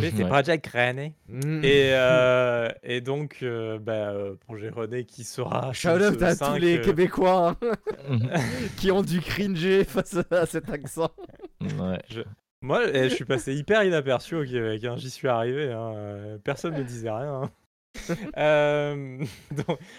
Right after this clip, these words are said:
Speaker 1: les Sims cinq, euh, qui ont été donc annoncés,
Speaker 2: Nous
Speaker 1: bah,
Speaker 2: déteste déjà.
Speaker 1: euh, s-, sous le nom un peu. <laughs> Mais on vous aime, les Québécois, on vous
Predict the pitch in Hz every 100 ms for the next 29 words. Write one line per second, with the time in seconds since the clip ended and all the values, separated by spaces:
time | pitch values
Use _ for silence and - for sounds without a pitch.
0 | 214 135 180 202 196 185 - 156 165 160
1 | - - 120 117 113 - 135 127 120 -
2 | 139 117 117 107 107 95 98 101 98 95
3 | 95 85 82 - _ - - - _ -
4 | - - - - - 151 147 143 151 147
5 | 123 117 120 127 120 - - - - 113
6 | - - - _ _ _ 220 214 139 135
7 | 151 175 190 175 127 113 107 101 104 101
8 | 135